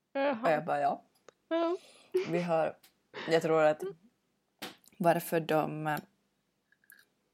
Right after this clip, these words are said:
Speaker 2: kände att okej, men alla balkongfönster är i behov av den här reparationen är för att här för någon vecka sedan så var det ett balkongfönster som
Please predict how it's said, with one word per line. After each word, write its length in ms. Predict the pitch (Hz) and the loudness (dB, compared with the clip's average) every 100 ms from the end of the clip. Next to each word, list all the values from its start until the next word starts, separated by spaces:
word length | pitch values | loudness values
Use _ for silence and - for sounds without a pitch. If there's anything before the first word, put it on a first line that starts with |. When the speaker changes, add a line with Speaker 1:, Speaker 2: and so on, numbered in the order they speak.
| _ _ - | _ _ -2
Speaker 2:
kände 260 | 165 151 | -2 -2
att 220 | 147 - - _ - | -4 -6 -20 _ -8
okej, 280 | 170 156 156 | -4 -2 -2
men 240 | 156 - | -4 -4
alla 240 | - 160 - | -4 -2 -2
balkongfönster 800 | 165 156 165 160 - 160 - - | -4 -6 -6 -8 -8 -8 -6 -4
är 80 | 170 | -2
i 60 | 156 | -2
behov 380 | 160 165 160 156 | -2 -4 -4 -4
av 120 | 156 | -6
den 140 | 165 | -6
här 80 | 160 | -8
reparationen 680 | 160 - 156 - 185 156 156 | -10 -12 -12 -8 -8 -8 -10
är 80 | 160 | -10
för 160 | - - | -8 -10
att 220 | - _ - - - - - | -10 _ -20 -20 -20 -20 -2
här 160 | 175 | 0
för 100 | 165 | 0
någon 140 | 165 160 | -4 -2
vecka 320 | 190 190 185 | -4 -2 -6
sedan 240 | 160 151 | -4 -6
så 120 | 160 | -4
var 100 | 160 | 0
det 100 | 156 | 2
ett 80 | 151 | 2
balkongfönster 960 | 165 147 156 185 185 170 151 160 - 143 | 0 -2 0 -4 -4 -4 -6 -6 -8 -8
som 380 | 160 156 147 | -2 -2 -2